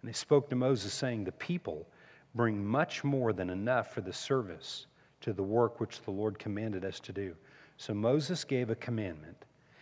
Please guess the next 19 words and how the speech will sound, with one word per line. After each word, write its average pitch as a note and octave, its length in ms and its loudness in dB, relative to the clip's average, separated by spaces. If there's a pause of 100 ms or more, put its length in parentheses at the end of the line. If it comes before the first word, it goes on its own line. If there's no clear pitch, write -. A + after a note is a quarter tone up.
(260)
and G#2+ 80 -4
they G2+ 80 -2
caused C#3 520 2
it E3 120 -2
to B2 100 -4
be A#2 200 0
proclaimed G#2 720 -2
throughout G2+ 300 -2
the D3 60 0
camp, G2+ 420 -6
saying, E2+ 500 -6 (440)
'Let A#2+ 180 2
neither A#2 280 0
man B2 480 0
nor F3 200 0
woman F#2+ 520 0 (380)
do C3 220 -6
any D3 520 -2 (340)
more A2+ 440 -2